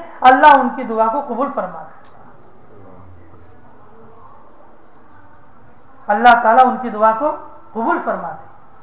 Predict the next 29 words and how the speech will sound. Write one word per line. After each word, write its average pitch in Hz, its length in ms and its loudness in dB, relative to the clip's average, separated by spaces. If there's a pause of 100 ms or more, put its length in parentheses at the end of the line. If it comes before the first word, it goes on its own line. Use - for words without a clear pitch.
(2000)
मेरे 226 240 -4
मोहतरम 214 360 -4
माँ 202 140 0
बहनों 247 340 -2 (460)
कि 262 80 -8
आप 240 320 6
लोगों 240 300 -2
भी 247 120 -8
जो 233 120 -4
है 220 240 -2
देखे 214 280 -8
होंगे 220 320 -4 (460)
और 233 240 6
जो 220 140 -4
है 233 180 0 (380)
कि 240 120 -4
वो 240 180 2 (400)
नंदयाल 226 520 2
के 254 80 -4
ही 254 220 -8 (340)
और 226 280 2
जाने 240 320 0
माने 240 300 0
लोगों 214 260 -6
के 226 140 -10
घर 180 180 -8
से 220 140 -10
हैं 226 160 -6
उन्हों, 247 240 -4